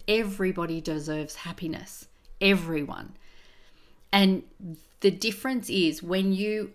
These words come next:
own your happiness or you own your sadness, you can change it if you want to. If you want to become more happy, more joyful, you're the one who's in control of that, not someone else.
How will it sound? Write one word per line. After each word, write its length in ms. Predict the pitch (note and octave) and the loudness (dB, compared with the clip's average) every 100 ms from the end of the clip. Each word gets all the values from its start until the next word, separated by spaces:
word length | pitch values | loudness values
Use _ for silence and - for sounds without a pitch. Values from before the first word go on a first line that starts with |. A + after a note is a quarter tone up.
| - | 0
own 400 | G3+ G#3+ A#3+ B3 | 2 2 2 0
your 220 | G#3 E3+ | -2 -4
happiness 840 | F#3 F3+ - F#3 E3+ G#3+ C4+ - - - - - | -2 -4 -2 -4 -4 -4 -4 -6 -10 -18 -20 -4
or 140 | F#3 | 0
you 280 | F3+ E3+ - | 0 -2 -2
own 320 | F#3 F#3 G3+ F#3+ | 0 2 4 4
your 180 | E3+ | 2
sadness, 840 | E3 - B3 C#4 D#4 A#3+ D3+ D#3+ - - - | -2 -4 0 2 0 -2 -6 -6 -14 -18 -6
you 200 | F#3 F#3+ | -2 0
can 220 | F#3 D#3+ | -2 -6
change 460 | - E3 C#3+ D3 - | -4 -2 -2 -4 -8
it 240 | - - _ _ - | -12 -18 _ _ -8
if 200 | F#3 - | -6 -4
you 120 | E3+ | -4
want 260 | D#3 D3 - | -4 -4 -6
to. 300 | - - D3 - - - - - - - - - | -10 -10 -14 -20 -20 -20 -20 -20 -20 -20 -16 -8
If 160 | F3 | -6
you 120 | F#3+ F3+ | -2 -2
want 140 | F#3 | 0
to 60 | F#3 | -2
become 400 | F3+ - F3 F3 | -4 -4 -4 -2
more 300 | F#3 G#3+ G#3 | 0 0 0
happy, 460 | F#3+ E3 - C#3 | 0 0 0 -6
more 260 | F3+ G3 G#3 | 0 4 4
joyful, 720 | G3 E3 C#3+ C#3+ C#3+ - - _ _ _ _ _ _ _ | 2 -2 -2 -4 -10 -10 -12 _ _ _ _ _ _ _
you're 360 | - F3 G3+ G#3+ | -6 2 4 4
the 80 | G#3+ | 2
one 220 | E3 D#3 | 0 0
who's 260 | E3 E3+ D3 | -2 -4 -4
in 100 | D3+ | -4
control 500 | - C#3+ D#3 D3+ D3 | -6 -6 0 0 0
of 120 | - | -4
that, 240 | - - | -6 -6
not 200 | D#3+ - | -6 -6
someone 320 | - D3+ C#3+ | -6 -6 -4
else. 460 | D3 - - - | -6 -8 -12 -14